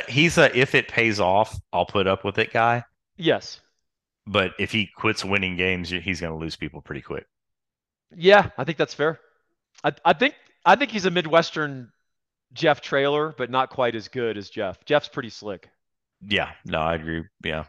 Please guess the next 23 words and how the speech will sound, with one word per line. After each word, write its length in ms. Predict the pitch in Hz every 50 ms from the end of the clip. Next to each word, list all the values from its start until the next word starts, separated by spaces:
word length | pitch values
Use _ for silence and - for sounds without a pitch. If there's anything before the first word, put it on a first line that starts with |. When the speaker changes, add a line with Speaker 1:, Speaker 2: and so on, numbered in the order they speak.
| - -
Speaker 1:
I, 100 | - 92
I, 220 | 92 87 92 104 107
I 120 | 98 92 95
wouldn't 220 | 95 92 90 -
put 80 | 101 90
him 120 | 85 82
on 120 | 82 80
that 140 | 80 82 -
level 280 | - 87 85 82 82 85
either, 280 | 85 82 82 87 82
but 200 | 80 82 87 - - _ _ _ -
no, 240 | 113 101 90 87 -
same, 260 | - - 131 117 107 -
same 240 | - - 127 113 98
type 240 | - 98 92 - -
of, 140 | 82 80 - _ _ _ _ _ _ _ _ _ _ _ _ _ _ _ _ _ _ _ _ -
same 160 | - 101 90
type 240 | - 92 85 - -
of, 180 | 85 80 76 80
uh, 260 | 80 78 76 78 78 82 _ _ _ _ _ _ _ -
deal. 400 | 87 85 87 85 87 87 82 - _ _ _ _ _ _ _ _
Speaker 2:
Yeah. 320 | - 190 202 185 170 135 117 - - _ _ -
I, 100 | 170